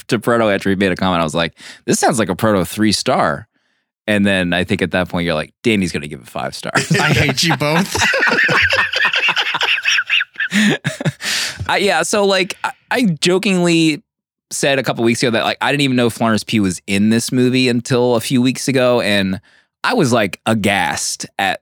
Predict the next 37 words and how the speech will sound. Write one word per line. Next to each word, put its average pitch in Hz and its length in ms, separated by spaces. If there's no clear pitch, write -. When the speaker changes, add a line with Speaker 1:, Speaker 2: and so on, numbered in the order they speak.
Speaker 1:
her 95 240
character. 80 680
And 170 180
maybe 349 200
that's 226 240
just 180 180
the 156 60
way 131 140
her 104 100
character 104 460
was. 110 540
Um, 98 320
I 127 100
know 160 200
that's 123 240
something 127 300
I'm 107 120
gonna 101 160
say 110 200
is 92 140
just - 200
the 98 100
antithesis 92 680
of 95 80
what 95 140
you 90 100
would 80 60
expect - 400
a 101 40
man 85 260
to 78 80
see, 110 240
but 87 220
Florence 147 320
Pugh 147 220
is 107 80
essentially 101 640